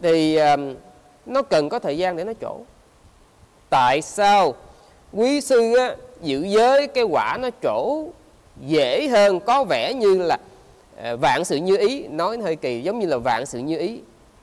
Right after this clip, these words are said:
hơn là Phật tử. Và sư để ý hình như cũng vậy đó. Các vị mà giữ giới á,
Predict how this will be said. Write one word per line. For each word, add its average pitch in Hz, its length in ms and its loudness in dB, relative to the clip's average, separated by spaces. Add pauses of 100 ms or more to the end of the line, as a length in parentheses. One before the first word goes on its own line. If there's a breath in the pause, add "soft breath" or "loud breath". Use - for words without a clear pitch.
(240)
hơn 208 520 2
là 135 200 -2
Phật 123 220 -12
tử. 139 240 -6 (920)
Và 151 100 0
sư 196 160 2
để 160 120 2
ý 262 200 0
hình 175 220 0
như 202 120 2
cũng 196 260 -4
vậy 123 180 -2
đó. 247 140 -4 (800)
Các 285 200 -4
vị 147 180 0
mà 156 100 0
giữ 127 160 -4
giới 240 380 2
á, 285 80 -6